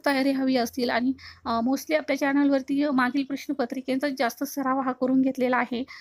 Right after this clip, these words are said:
त्यावरचीच व्हिडिओ जास्त आहेत आपल्या चॅनलवरती. जर तुम्हाला हवी असेल तर पुणे महानगरपालिकेची प्लेलिस्ट आपल्या चॅनलवरती आहे, जी आता पीएमसी भरती होऊन गेली होती एक तीन चार महिन्यापूर्वी. अ, त्यामध्ये तुम्हाला ही सर्व, अ, पीवायक्यू बघायला मिळतील, सर्व टॉपिक वाईज.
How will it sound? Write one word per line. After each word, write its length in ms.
त्यावरचीच 520
व्हिडिओ 400
जास्त 300
आहेत 300
आपल्या 240
चॅनलवरती. 600
जर 100
तुम्हाला 280
हवी 200
असेल 360
तर 200
पुणे 300
महानगरपालिकेची 1120
प्लेलिस्ट 420
आपल्या 260
चॅनलवरती 580
आहे, 280
जी 60
आता 240
पीएमसी 420
भरती 300
होऊन 280
गेली 280
होती 220
एक 180
तीन 120
चार 180
महिन्यापूर्वी. 520
अ, 220
त्यामध्ये 340
तुम्हाला 240
ही 140
सर्व, 360
अ, 440
पीवायक्यू 520
बघायला 440
मिळतील, 360
सर्व 260
टॉपिक 360
वाईज. 200